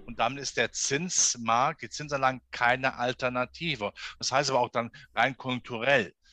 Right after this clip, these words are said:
ein bisschen mehr Zinsenerhöhung, Erhöhung, das ist überhaupt kein großer Akt, weil die Inflation das alles zunichte macht. Ähm, und wo keine vernünftigen Kreditzinsen sind, die man zahlen muss als Staat,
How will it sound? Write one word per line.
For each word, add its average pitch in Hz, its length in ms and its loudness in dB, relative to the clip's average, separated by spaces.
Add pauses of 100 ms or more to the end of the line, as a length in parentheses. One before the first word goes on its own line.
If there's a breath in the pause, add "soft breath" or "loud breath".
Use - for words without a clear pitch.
(140)
ein 101 180 -16
bisschen 135 460 2
mehr 120 160 2
Zinsenerhöhung, 110 920 -2
Erhöhung, 104 680 0 (640)
das 120 200 0
ist 143 220 2
überhaupt 131 340 4
kein 120 160 2
großer 110 420 2
Akt, 113 340 -2
weil 110 180 4
die 110 100 -6
Inflation 120 540 0
das 117 240 -2
alles 131 340 4
zunichte 139 480 0
macht. - 720 -6
Ähm, 117 280 0
und 147 220 -8
wo 135 120 0
keine 127 300 -2
vernünftigen 127 600 -2
Kreditzinsen 170 1120 0
sind, 185 560 0
die 135 80 -4
man 135 160 4
zahlen 143 400 4
muss 170 420 4
als 123 180 -2
Staat, 123 420 0